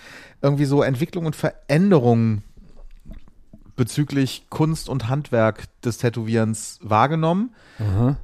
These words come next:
Speaker 1: Und was denkst du über so Themen wie, äh, Laserbehandlung, Tattoo-Entfernung und auch so die Debatte über gefährliche Farben, nicht gefährliche Farben?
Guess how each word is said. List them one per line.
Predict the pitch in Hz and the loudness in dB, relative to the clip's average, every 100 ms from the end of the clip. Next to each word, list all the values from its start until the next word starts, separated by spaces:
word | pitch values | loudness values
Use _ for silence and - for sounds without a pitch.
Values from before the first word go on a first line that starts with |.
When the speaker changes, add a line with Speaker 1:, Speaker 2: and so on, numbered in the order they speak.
| - | 0
Speaker 1:
Und | 147 160 156 143 | 6 6 4 2
was | 131 165 | 0 2
denkst | 165 175 - | 2 0 0
du | 175 170 160 | 0 2 2
über | 143 143 143 104 | 4 4 4 0
so | 131 | -6
Themen | - 147 156 139 | 0 0 2 0
wie, | 131 135 135 | 0 0 0
äh, | 123 | 0
Laserbehandlung, | 127 160 156 143 147 143 143 | 2 2 2 0 0 -2 -2
Tattoo-Entfernung | 151 151 131 143 151 143 143 139 | -2 -2 -4 -4 -2 -2 -2 -4
und | 117 | -4
auch | 120 | -4
so | - 127 | -2 -4
die | 127 | -2
Debatte | 123 110 127 - 131 | -2 0 -2 0 -2
über | 123 127 123 123 120 | 0 0 2 0 -2
gefährliche | 123 113 139 135 131 | -4 -4 -2 -2 -6
Farben, | - 131 127 127 | 0 2 2 0
nicht | 127 | -6
gefährliche | 123 - 120 117 120 | -8 -4 -4 -4 -8
Farben? | - 120 117 117 117 | -4 -2 -2 -4 -8